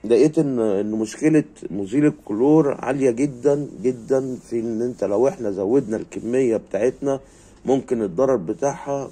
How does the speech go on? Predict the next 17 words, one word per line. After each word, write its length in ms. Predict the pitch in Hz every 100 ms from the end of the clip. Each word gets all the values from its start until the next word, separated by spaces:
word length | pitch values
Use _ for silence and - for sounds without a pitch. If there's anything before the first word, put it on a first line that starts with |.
| -
بيكون 480 | 107 98 - 135 127
أعلى 280 | 135 127 120
بكتير 560 | 92 - - 143 143 120
من 180 | 117 117
نفعها، 560 | 113 - - 120 90 82 - - - - - - -
وبالتالي 540 | 117 131 - 151 156
بقينا 380 | 147 123 127 147
نقول 280 | 131 135 139
إن 160 | 131
إحنا 160 | 131 135
ناخد 320 | 131 147 139
المية 420 | 127 120 135 143
وبنركنها 840 | 135 123 101 107 - - 151 147 147
وبنقعد 680 | 139 101 90 135 123 120 104 - 104 104 101
يوم 340 | 123 139 143
أو 160 | 113 107
يومين 500 | 107 107 135 147 143